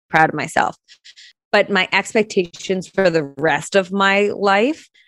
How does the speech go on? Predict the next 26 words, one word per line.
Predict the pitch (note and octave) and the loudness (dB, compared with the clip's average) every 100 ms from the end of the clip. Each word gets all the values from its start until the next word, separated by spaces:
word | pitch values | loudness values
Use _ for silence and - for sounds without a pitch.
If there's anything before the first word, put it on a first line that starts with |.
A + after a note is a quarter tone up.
| - | -2
have | G3 E3 | -2 0
maintained | F3+ F3 E3+ F3 - E3 E3 E3+ E3+ - _ - | 2 2 2 0 0 0 2 0 -2 -8 _ -10
where | F3 F3+ F3 E3+ | -2 0 2 2
they | E3 E3 | 2 2
were | D#3 E3 D#3+ D#3+ - | 2 0 2 0 -4
pre-baby. | - F#3+ E3+ E3+ D#3 D#3+ D#3+ A3 C#4 | -4 0 2 2 0 0 0 0 0
And | F3 E3+ | 0 2
that's | D#3+ - | 0 0
just | F#3 F3 | -2 0
not | E3+ - | -2 -2
possible | - D#3 - G#3 C#4+ G4+ _ _ - | -2 -4 -2 0 0 0 _ _ -6
because | G#3 G#3 E3+ E3 D3+ - | -2 2 2 2 -4 -12
he | - G#3+ | -4 0
now | F#3+ E3+ E3 E3 - | 2 2 2 0 -2
is | E3 | -4
completely | - F#3 - C4 C4 G3 | -2 -2 0 0 2 0
the | E3 | 0
focus, | - E3 E3+ - | -2 0 0 0
but | F3+ | 0
also | G#3 A3 | 0 0
how | E3+ F#3 | 0 0
much | F3+ - | -2 -6
time | - F3+ G3+ D3 - _ | -2 0 0 -4 -10 _
he | - G3 | -8 -6
takes. | - B3+ - - - - | 0 0 0 -6 -4 2
Like, | F3+ F3 | 2 0